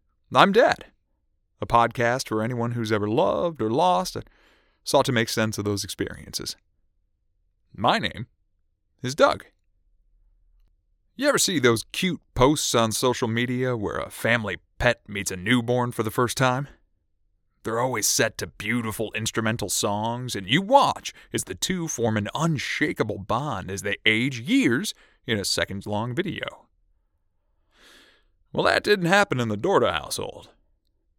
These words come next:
Oh, we tried for it, believe you me. During the whole pregnancy, we desperately attempted to get our dog Thorn to bond with the baby bump. But I shit you not,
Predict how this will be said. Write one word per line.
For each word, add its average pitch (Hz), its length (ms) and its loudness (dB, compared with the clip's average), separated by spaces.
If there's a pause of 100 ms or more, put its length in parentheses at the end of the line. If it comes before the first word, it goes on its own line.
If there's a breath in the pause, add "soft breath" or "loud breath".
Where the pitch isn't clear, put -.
(220)
Oh, 180 260 2
we 151 240 -2
tried 175 360 2
for 87 180 -4
it, - 80 -16 (380)
believe 123 280 -2
you 147 140 -2
me. 151 360 -6 (880)
During 117 200 4
the 107 60 -2
whole 262 400 4
pregnancy, 185 580 -2
we 143 220 -8 (160)
desperately 120 580 2
attempted 104 420 -4
to 76 60 -14
get 90 160 -8
our 117 180 0
dog 110 360 0
Thorn 180 460 0
to 135 100 2
bond 131 460 2
with 143 100 -2
the 147 60 -12
baby 202 260 4
bump. - 320 -6 (800)
But - 120 -6
I - 40 0
shit - 260 0
you 208 140 -2
not, 214 300 0